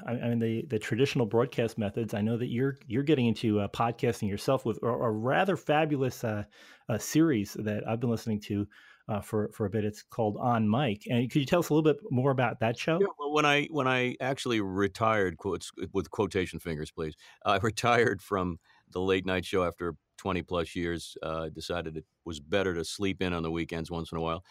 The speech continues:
Speaker 2: I decided, uh, you know, I really enjoy conversation. I enjoy people. Uh, and the people I really wanted to talk with on this podcast were people in the creative arts, broadcasters, voiceover talent,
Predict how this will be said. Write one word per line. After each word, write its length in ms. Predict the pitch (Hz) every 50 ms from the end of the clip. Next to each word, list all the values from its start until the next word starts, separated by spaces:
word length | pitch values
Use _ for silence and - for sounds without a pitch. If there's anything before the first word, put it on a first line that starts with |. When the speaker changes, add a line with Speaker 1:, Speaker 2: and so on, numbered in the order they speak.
| - - - _ -
Speaker 2:
I 140 | 113 113 120
decided, 560 | 120 123 107 - 131 123 123 123 120 113 107
uh, 180 | 110 107 110 104 -
you 100 | - 151
know, 60 | 143 147
I 60 | 147
really 320 | 147 156 190 226 240 156
enjoy 540 | 135 117 92 82 101 107 107 107 104 101 98 - - _ _ _ _
conversation. 720 | - 101 95 87 82 85 - - 92 85 85 - - 76
I 60 | 78
enjoy 320 | 78 80 78 90 98 - -
people. 500 | - - - 98 87 - 76 69 - - _ _ _ _ _ _ _ _
Uh, 200 | - 87 90 87 90 -
and 260 | 104 101 98 101 95
the 40 | 95
people 300 | - 127 123 123 120 110
I 280 | 101 98 98 95 95 - _
really 380 | 92 92 92 104 117 120 123 117
wanted 280 | 107 104 95 87 82
to 80 | - - _
talk 260 | - 95 87 80 -
with 340 | - 85 82 82 82 80 - _ _ _
on 140 | - 85 85
this 140 | 82 80 -
podcast 600 | - 113 131 175 202 - - - 76 82 98 - - _ _ _ _ _ _
were 100 | 110 110
people 320 | - 135 123 120 127 120
in 100 | 120 120
the 80 | 117 110
creative 420 | 107 - 104 104 101 98 101 85
arts, 380 | 92 90 85 78 73 - - - _
broadcasters, 760 | 95 92 92 92 - - 95 92 90 - - 92 87 85 -
voiceover 560 | - 85 90 92 90 - 90 82 80 85 80
talent, 400 | - 90 87 87 90 90 85 -